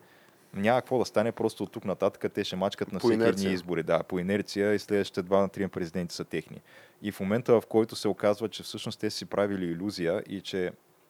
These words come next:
Speaker 2: всъщност това, което те си мислили, че е успех, реално американското общество не е останало толкова доволно от него,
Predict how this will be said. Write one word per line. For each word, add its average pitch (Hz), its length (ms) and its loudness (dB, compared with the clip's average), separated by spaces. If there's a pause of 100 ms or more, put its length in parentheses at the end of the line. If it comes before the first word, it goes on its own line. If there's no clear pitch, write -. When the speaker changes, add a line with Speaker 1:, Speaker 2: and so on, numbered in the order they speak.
(840)
Speaker 2:
всъщност - 420 -8
това, 101 160 4
което - 300 0
те 101 160 -2
си - 200 -8
мислили, 92 600 -4 (600)
че - 140 -2
е 90 60 2
успех, 98 480 -2
реално 92 500 2 (120)
американското 92 640 -4
общество - 380 -8
не 90 60 -2
е 92 40 0
останало 87 400 -2
толкова 85 300 -4
доволно 80 380 -8
от 78 160 -14
него, 85 340 -4